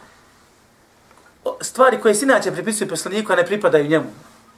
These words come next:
I dosta su prisutne, ne samo da se pripisuju njemu i nego i drugim ljudima. Koje je to? A naslov, kada je to upravo govori o tome? O poznavanju gajba.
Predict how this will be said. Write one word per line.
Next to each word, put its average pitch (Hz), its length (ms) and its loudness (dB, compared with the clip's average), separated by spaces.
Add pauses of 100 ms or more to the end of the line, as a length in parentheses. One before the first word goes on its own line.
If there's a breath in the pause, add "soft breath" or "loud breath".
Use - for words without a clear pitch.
(600 soft breath)
I 151 80 -8
dosta 214 240 2
su - 140 -10
prisutne, 175 380 -4
ne 202 280 0
samo 208 220 -2
da 180 60 -6
se - 80 -10
pripisuju 196 380 -8
njemu 175 160 -2
i 170 40 -8
nego 185 180 -4
i - 20 -2
drugim 180 240 -6
ljudima. 143 320 -2
Koje 202 140 2
je 131 180 -2
to? 107 180 -12 (1000 soft breath)
A 139 60 -8
naslov, 196 380 0
kada 208 120 2
je 202 100 0
to 214 80 -2
upravo 190 240 -2
govori 180 240 -2
o 165 80 4
tome? 113 280 -10 (560 soft breath)
O - 140 2
poznavanju 180 500 0 (380)
gajba. 131 300 -8